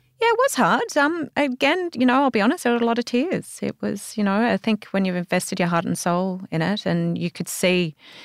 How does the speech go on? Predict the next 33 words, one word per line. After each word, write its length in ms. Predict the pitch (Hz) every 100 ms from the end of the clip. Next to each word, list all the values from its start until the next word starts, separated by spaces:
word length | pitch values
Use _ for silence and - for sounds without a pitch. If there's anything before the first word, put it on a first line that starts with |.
| -
in 80 | 180
your 120 | 170
mind 320 | 170 170 170
where 100 | 170
you 100 | 156
thought 220 | 160 175
it 100 | 160
was 140 | - 151
going, 420 | 156 165 160 143
so, 180 | - 170
and 280 | 160 160 160
that 140 | -
you 100 | 165
won't 180 | 160 -
be 80 | 151
a 60 |
part 260 | - 170 185
of 120 | 160
that. 260 | 139 135 -
So 400 | 170 160 165 - -
it 180 | 170 -
was 260 | 175 170
tough. 440 | - 156 202 311 -
And, 200 | 165 156
but 240 | 196 - - - - - - -
again, 340 | 190 196 202 233
yeah, 140 | 214
I 140 | 185 208
had 120 | -
to 60 | -
pick 140 | 220
myself 380 | 180 175 170 185
up 160 | 180